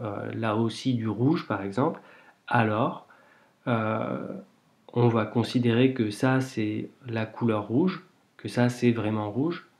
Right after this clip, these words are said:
comme si c'était objectif, alors même que, en fait, c'est subjectif et qu'il y a d'autres personnes qui peuvent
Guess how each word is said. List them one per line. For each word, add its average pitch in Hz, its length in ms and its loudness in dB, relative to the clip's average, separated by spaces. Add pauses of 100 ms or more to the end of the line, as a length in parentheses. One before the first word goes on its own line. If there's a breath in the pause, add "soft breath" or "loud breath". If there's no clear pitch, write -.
(220)
comme 107 160 -4
si 117 140 -8
c'était 113 260 -4
objectif, 110 600 -4 (140)
alors 110 240 2
même 139 220 0
que, 131 280 0
en 123 140 -6
fait, 123 160 -2
c'est - 100 -10
subjectif 117 640 -2
et 123 120 -6
qu'il 120 140 -2
y 117 80 0
a 107 40 0
d'autres 120 300 0
personnes 131 480 -2
qui - 160 -4
peuvent 123 280 0